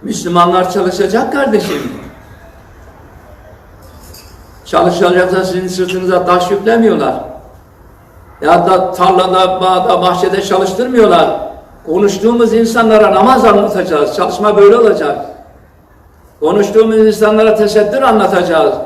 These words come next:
Konuştuğumuz insana, akrabalarımıza, herkes akrabasına anlatacak. Akrabalarımıza anlatsak yeter.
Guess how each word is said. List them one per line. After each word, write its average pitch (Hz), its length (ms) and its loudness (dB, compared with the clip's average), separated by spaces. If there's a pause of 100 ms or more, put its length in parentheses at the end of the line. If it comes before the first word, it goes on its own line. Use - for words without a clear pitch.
(340)
Konuştuğumuz 220 560 2
insana, 214 360 2
akrabalarımıza, 226 1080 2 (160)
herkes 277 440 4
akrabasına 254 680 4
anlatacak. 208 600 0 (1040)
Akrabalarımıza 277 1000 2
anlatsak 277 760 2
yeter. 320 720 2